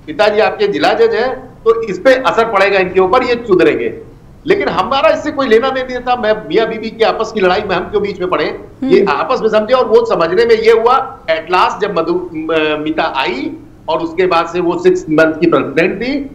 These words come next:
Speaker 1: तब जाके इ-, उनको लगा कि अब तो, इनफैक्ट मधुमिता का तो ये भी कह-, मतलब वहां ये गोरखपुर में था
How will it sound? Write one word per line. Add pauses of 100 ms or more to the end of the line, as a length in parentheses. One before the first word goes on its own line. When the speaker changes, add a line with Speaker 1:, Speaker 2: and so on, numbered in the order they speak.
(200)
Speaker 1:
तब
जाके
इ-,
उनको
लगा
कि
अब
तो, (140)
इनफैक्ट
मधुमिता
का
तो
ये
भी
कह-,
मतलब (240)
वहां
ये
गोरखपुर
में
था